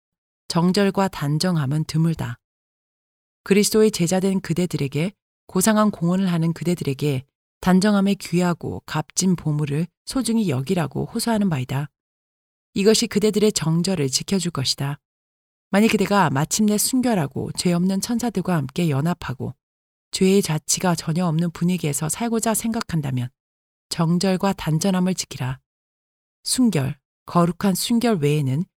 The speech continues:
그 큰 심판의 날을 견딜 것이 없으며 순결하고 거룩한 하늘에 들어가게 될 것이 없다. 가장 사소한 유혹의 암시라도 그것이 어디서부터 오는지,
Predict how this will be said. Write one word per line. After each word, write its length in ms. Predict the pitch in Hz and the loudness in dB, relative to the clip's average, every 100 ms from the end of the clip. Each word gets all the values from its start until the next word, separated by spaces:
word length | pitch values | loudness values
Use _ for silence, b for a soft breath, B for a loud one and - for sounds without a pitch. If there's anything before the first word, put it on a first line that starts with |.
| _ | _
그 160 | - 190 | -4 -4
큰 320 | - 247 202 | -2 -2 2
심판의 540 | 196 285 269 262 233 220 | 2 2 0 0 0 2
날을 280 | 147 151 165 | 2 0 -4
견딜 340 | - 156 165 | -4 -2 -2
것이 300 | 202 165 - | -2 -4 -2
없으며 520 | 139 123 - 165 127 - _ _ _ _ - | -4 -4 -4 -2 -4 -6 _ _ _ _ -8
순결하고 540 | 247 240 220 180 185 | -2 0 0 0 -4
거룩한 500 | - 151 170 - 208 | -4 -4 -4 -4 -6
하늘에 420 | 170 214 180 - - _ | -4 -4 -4 -6 -10 _
들어가게 460 | - 175 170 170 185 | -2 -2 -2 -2 -4
될 220 | - 151 | -4 -6
것이 320 | - 165 - | -4 -4 -2
없다. 440 | 147 - 139 131 131 _ _ _ _ _ _ _ _ _ _ _ | -4 -6 -6 -6 -8 _ _ _ _ _ _ _ _ _ _ _
가장 300 | - 190 220 | -2 2 0
사소한 480 | 226 269 262 254 220 | 0 -2 0 0 2
유혹의 440 | 170 185 214 208 - | 0 -2 -2 -2 -2
암시라도 760 | 156 170 - 165 131 95 101 - | -4 -2 -2 -2 -4 -8 -12 -14
그것이 460 | - 165 160 - 165 | -8 -4 -2 0 -2
어디서부터 800 | 131 151 180 - 185 160 - 190 | -2 -2 -2 -2 -4 -4 -6 -4
오는지, 540 | 151 160 165 - 120 | -2 0 -2 -4 -8